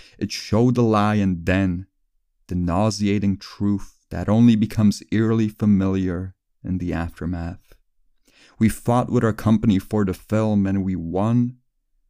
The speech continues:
but I rarely sat with the tourists to watch it.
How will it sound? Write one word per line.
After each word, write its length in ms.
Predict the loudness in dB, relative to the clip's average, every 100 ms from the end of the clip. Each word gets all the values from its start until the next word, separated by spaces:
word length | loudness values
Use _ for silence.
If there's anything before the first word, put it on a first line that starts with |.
| _
but 140 | -4 -2
I 120 | -2
rarely 540 | -2 -2 0 0 -2
sat 600 | -4 -8 -4 -2 -2 -4
with 140 | -6 -4
the 100 | -6
tourists 600 | -6 -4 -2 -2 -6 -8
to 80 | -6
watch 460 | -4 -6 -8 -10
it. 200 | -12 -14